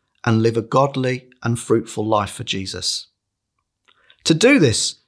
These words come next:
she knew she needed to pray every day.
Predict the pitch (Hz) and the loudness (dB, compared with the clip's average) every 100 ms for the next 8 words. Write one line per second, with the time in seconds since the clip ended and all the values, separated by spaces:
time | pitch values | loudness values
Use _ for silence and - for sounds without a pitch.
0 | _ - - 202 196 202 110 95 - _ | _ 0 4 6 6 6 4 0 -12 _
1 | - - - 165 170 156 147 139 139 - | -4 0 4 4 6 2 2 -2 -4 -2
2 | 160 127 98 - _ _ _ _ 131 120 | 0 0 0 -6 _ _ _ _ -2 -2
3 | - 107 110 90 80 | -2 -2 -2 -4 -8